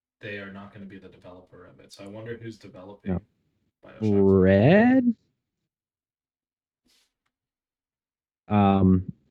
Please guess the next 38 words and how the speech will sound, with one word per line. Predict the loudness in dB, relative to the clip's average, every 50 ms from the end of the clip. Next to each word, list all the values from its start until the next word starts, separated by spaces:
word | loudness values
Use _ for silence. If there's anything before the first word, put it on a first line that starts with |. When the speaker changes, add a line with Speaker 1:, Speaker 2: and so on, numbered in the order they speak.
| _ _
Speaker 2:
it's, | 0 0 0 0 -2 -12 -20 -12 -6
I | -2 -2 -2 -2 -4 -12 _ _ _ _
think | 2 2 2 4 2
they | 2 0
must | 0 -2 -2 -4
have | -6 -8 -8 -10
created | -12 -8 -4 -2 -2 0 -2 -2 -4
this | -6 -10 -12 -14 _ _ _ _ _
Speaker 1:
Irrational | -14 -12 -10 -10 -6 -4
Speaker 2:
studio. | -2 -2 -2 -2 -2 -4 -6 -6 -6 -6 -8
Speaker 1:
Games | -10 -14 -20 -20 -20 -20 -20 -20 -20 -20 -20 -20 _ _ _ _ _ _ _ _ _ _ _ _ _ _ _ _ _ _ _ _ _ _ _ _ _
is | -20 -20 -20 -20
the | -20 -20
one | -20 -20 -20
doing | -8 -2 0
Speaker 2:
No. | 2 2 2 2
Speaker 1:
it. | 0 -4 _ _ _ _ _ _ _ _ _ _
Speaker 2:
No, | -6 -4 -2 -2
Irrational | 0 0 0 0 -2 -2 0 0 0
Games | 2 2 0 0 0
was | -2 -4 -4
the | -2
ones | -2 0 0 0 -2 -2 -4
that | -4 -4 -4 -6 -12 _ _
did | -2 0 0 0
it. | -2 -4 -8 _ _ -20 -20 _ _ _ _ _ _ _ _ -20
Speaker 1:
Okay. | -20 -20 -20 -20 -20 -20 _ _ _ _ _ _ _ _ _
Yep. | -20 -18 -18 -18 -20 -20 _ _ -4
Speaker 2:
Uh, | -2
Speaker 1:
Right. | 0 0 0 0 -2 -4 -10 -12 -6
I've | -2
Speaker 2:
uh, | 0 2 2 2 0 -2 -4
Speaker 1:
seen | -10 -18
that. | -20 -20 -20 _ _ _ _ _ _ _ _ _ _ _ _ _ _ _ _ _ _ _ _ _ _
Speaker 2:
I | -4 -4
believe | -2 0 2 4 6 6 4 4 2
if | -2 -6 -2 0
I've | 2 2 2 0